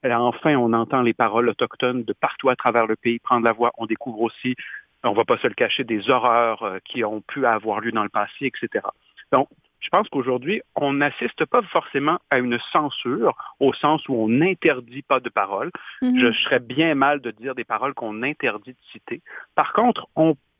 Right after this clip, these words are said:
Speaker 1: peine encore, je trouve, avec évidemment, sans vouloir sonner comme un vieux radin,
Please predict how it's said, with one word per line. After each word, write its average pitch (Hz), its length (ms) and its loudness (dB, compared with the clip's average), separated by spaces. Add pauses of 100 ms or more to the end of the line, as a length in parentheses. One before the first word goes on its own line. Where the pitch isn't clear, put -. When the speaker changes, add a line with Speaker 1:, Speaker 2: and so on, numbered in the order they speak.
(100)
Speaker 1:
peine 220 420 0
encore, 147 500 0
je 120 120 -4
trouve, 143 460 -4 (240)
avec 107 280 -2
évidemment, 117 460 2
sans 113 100 0
vouloir 113 240 2 (280)
sonner 120 240 0
comme 107 180 -2
un 101 160 -2
vieux 110 260 0
radin, 117 340 0